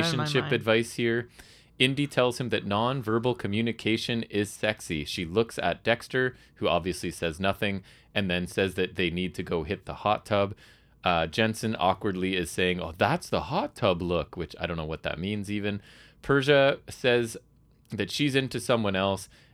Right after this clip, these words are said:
Speaker 2: and Briggs says that he is too, even if they're just friends right now. And he did say a little bit more than this, and it was super
Speaker 1: It
Speaker 2: awkward
Speaker 1: was
Speaker 2: and
Speaker 1: confusing.
Speaker 2: awful.
Speaker 1: I don't think anything gets worse than Von Wagner, but
Speaker 2: I
Speaker 1: this
Speaker 2: thought,
Speaker 1: was really bad.
Speaker 2: I thought Jensen's just as bad here. It was painful.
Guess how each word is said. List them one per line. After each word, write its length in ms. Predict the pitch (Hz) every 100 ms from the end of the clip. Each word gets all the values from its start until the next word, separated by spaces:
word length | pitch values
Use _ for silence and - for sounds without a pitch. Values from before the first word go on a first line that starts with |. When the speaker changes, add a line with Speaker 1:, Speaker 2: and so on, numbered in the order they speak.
| -
Speaker 2:
and 180 | 104 95
Briggs 340 | 104 120 123 -
says 280 | 113 110 104
that 100 | 87
he 320 | - 123 120
is 240 | 107 104
too, 480 | - - 101 92 95 - _ -
even 280 | 113 107 107
if 120 | 95
they're 120 | 92
just 320 | 80 104 90
friends 380 | - 90 87 78
right 160 | 80 76
now. 220 | 71 76
And 80 | 92
he 40 |
did 220 | 95 131
say 120 | - 120
a 40 |
little 220 | 90 92
bit 120 | 87 85
more 260 | 76 82
than 160 | 87 85
this, 200 | 87 -
and 80 | 82
it 60 |
was 140 | 82 -
super 420 | - 95 85 95
Speaker 1:
It 60 | -
Speaker 2:
awkward 280 | 78 - 190
Speaker 1:
was 80 |
Speaker 2:
and 80 | 85
Speaker 1:
confusing. 220 | 202 76 -
Speaker 2:
awful. 300 | 170 78 - _ -
Speaker 1:
I 60 |
don't 160 | 208 202
think 160 | 190 175
anything 320 | 175 170 165
gets 220 | 170 -
worse 180 | 170 -
than 140 | 156
Von 240 | 151 160 147
Wagner, 360 | 160 170 202
but 120 | 185
Speaker 2:
I 80 | 95
Speaker 1:
this 100 | 123
Speaker 2:
thought, 220 | - 123
Speaker 1:
was 40 | 185
really 200 | 180 170
bad. 400 | 185 160 160 120
Speaker 2:
I 160 | 95
thought 260 | 104 120 90
Jensen's 480 | 95 85 - 80 -
just 320 | - 90 -
as 80 | 76
bad 360 | 76 76 78
here. 180 | 78 82
It 40 | 107
was 140 | 120
painful. 640 | - - 104 107 117 110